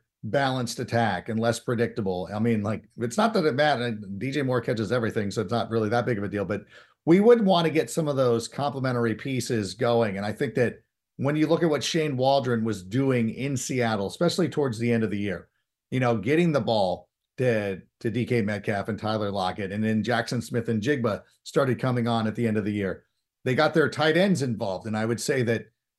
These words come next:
Cole Kmet is certainly better than guys like Will Dissly, so I feel positive about him. So you wanted more, I, I think, less screens and, uh, more, more opportunities and more chances for guys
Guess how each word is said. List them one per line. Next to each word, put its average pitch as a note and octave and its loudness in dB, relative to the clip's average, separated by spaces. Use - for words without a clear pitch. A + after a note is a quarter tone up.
Cole D3 2
Kmet C3+ 0
is A#2 0
certainly C3 0
better A#2+ 2
than A2 -2
guys A2 -2
like A2 -2
Will A2 -2
Dissly, C3 0
so - -4
I A2+ 0
feel A#2 -4
positive A#2 -2
about G2+ -2
him. A#2+ 0
So G#2+ -2
you D3+ 4
wanted A#3 6
more, E3+ 4
I, D3+ 4
I C#3+ 0
think, G3 0
less C#3+ 0
screens D3 -2
and, C3 -4
uh, A#2 2
more, C3 2
more C3+ 2
opportunities B2 0
and A#2 -2
more A#2 2
chances A#2 -4
for B2 -4
guys B2 0